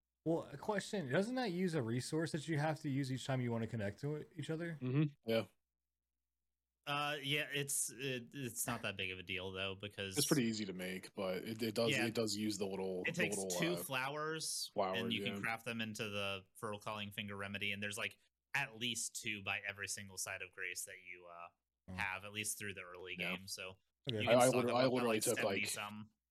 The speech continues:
Speaker 2: yeah, I was gonna say, I literally took, like, an hour one day and just went around and gathered as much as I could and got, like, a hundred and twenty or something.
Speaker 1: Oh. I don't know, I've, I've not done, I mean, I've only attempted online one time,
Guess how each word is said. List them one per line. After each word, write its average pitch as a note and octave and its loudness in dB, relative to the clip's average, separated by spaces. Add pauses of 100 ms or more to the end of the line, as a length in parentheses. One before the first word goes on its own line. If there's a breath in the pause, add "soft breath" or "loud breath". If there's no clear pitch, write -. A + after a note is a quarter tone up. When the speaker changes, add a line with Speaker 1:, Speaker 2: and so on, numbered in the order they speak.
(120)
Speaker 2:
yeah, A2+ 6
I A2 10
was G#2+ 6
gonna A2 0
say, G#2 2
I G#2+ 4
literally G#2 2
took, F#2+ -4
like, F#2 -2
an F2+ -6
hour F#2 -4
one G2 -4
day G2 -4
and G2 -6
just G2 -6
went F#2+ -6
around - -4
and - -8
gathered - -4
as F#2+ -8
much F#2+ -6
as - -6
I F#2 -4
could F#2+ -6
and F#2+ -8
got, G2 -2
like, F#2 -4
a - -8
hundred F#2 -10
and F#2 -12
twenty F#2+ -8
or G2+ -4
something. - -2 (560 loud breath)
Speaker 1:
Oh. F#2+ -4 (1000)
I D#3 6
don't C#3+ 8
know, D#3+ 6
I've, C#3 2
I've C#3 8
not C#3 6
done, A#2+ 2
I A#2+ 2
mean, B2+ 4
I've B2 4
only B2+ 4 (800)
attempted B2 -2
online G#2 0
one G2+ 0
time, G2+ -2